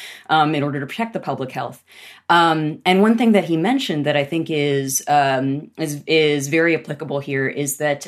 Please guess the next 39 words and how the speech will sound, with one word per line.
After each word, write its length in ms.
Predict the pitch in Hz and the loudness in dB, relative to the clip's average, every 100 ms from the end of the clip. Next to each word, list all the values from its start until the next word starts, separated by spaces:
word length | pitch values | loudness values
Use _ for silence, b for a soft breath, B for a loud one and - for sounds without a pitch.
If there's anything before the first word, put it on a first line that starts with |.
| - | -2
um, 560 | 143 139 135 113 123 - B B B B _ _ _ - | 0 0 -2 -6 -8 -12 B B B B _ _ _ 4
it's, 280 | 208 208 - | 4 4 2
it, 220 | 202 247 - _ _ | 2 2 -6 _ _
it's 220 | 220 226 | -2 0
just 200 | 220 202 | 0 2
a, 400 | 190 170 156 156 | 4 6 6 6
it 80 | 185 | 4
matters 500 | 180 208 240 226 208 | 4 4 4 2 0
that 180 | 180 - | -2 -2
there 220 | 180 170 | 0 2
is 260 | - 165 160 | 2 0 0
a 100 | 147 | -4
sunset 600 | - 175 165 160 131 - | -2 0 0 0 -4 -4
clause 680 | - 131 - - - - - _ | -4 -4 -4 -6 -8 -8 -12 _
right 200 | - 143 | -4 -2
now 180 | 143 143 | 0 0
to 280 | 139 165 156 | 0 -2 -2
the 240 | 147 151 | -2 0
New 180 | 143 151 | 0 0
Hampshire 500 | 147 156 151 - 151 | -2 -2 -2 -2 -4
order 460 | 143 147 143 139 135 | -2 -2 0 0 0
that 220 | 139 123 | -2 -2
prohibits 360 | 151 156 147 - | -4 -6 -6 -2
gatherings 560 | 151 143 143 139 135 | 0 0 -2 -4 -4
of, 100 | 135 | -6
I 60 | 139 | -6
believe, 260 | 143 139 | -4 -4
more 140 | 143 139 | -4 -4
than 120 | 127 | -4
fifty 280 | 143 139 123 | -8 -10 -10
people. 400 | - 107 - - B B B | -12 -14 -14 -18 B B B
And 80 | 190 | 2
that 140 | 190 | 4
means 400 | 190 185 185 175 | 6 4 4 2
that 240 | 170 151 151 | 2 0 2
there 220 | 165 160 | 2 2
is 640 | - 165 156 151 147 139 - | 2 2 2 0 -2 -8 -4
a 400 | 156 156 151 143 | -2 0 -2 -6
point 600 | - 247 190 156 160 - | -8 -2 0 0 -2 -10